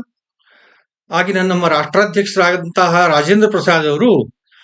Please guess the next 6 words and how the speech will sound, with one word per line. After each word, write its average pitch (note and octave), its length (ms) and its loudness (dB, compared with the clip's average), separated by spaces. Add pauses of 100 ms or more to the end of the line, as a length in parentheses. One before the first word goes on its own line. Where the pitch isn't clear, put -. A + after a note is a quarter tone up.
(240)
ಜವಾಹರ್ಲಾಲ್ G3 580 2
ನೆಹರು G3 300 2
ಅವ್ರಿಗೆ F3+ 240 0
ಒಂದ್ G3 200 0
ಪತ್ರ G#3 260 0
ಬರ್ದಿದ್ರಿ. D#3 580 -4